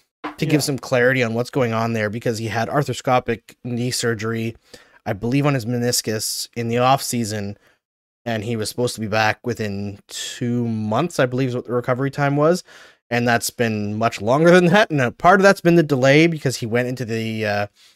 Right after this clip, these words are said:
Speaker 1: league's player assistance program for a bit, and he wasn't able to do his rehab. And then because of covid,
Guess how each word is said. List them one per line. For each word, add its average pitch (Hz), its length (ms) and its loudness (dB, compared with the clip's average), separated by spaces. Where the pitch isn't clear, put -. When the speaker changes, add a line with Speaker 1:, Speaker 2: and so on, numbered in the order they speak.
Speaker 1:
league's 113 640 -2
player 117 240 0
assistance 156 340 -2
program 160 540 4
for 156 160 4
a 147 40 2
bit, 139 400 2
and 123 60 -4
he 120 80 0
wasn't 120 220 0
able 101 160 -6
to 95 80 -12
do 95 140 -6
his 92 140 -6
rehab. 147 560 6
And 113 160 -4
then 110 180 -2
because 101 260 -8
of 92 120 -14
covid, 151 580 6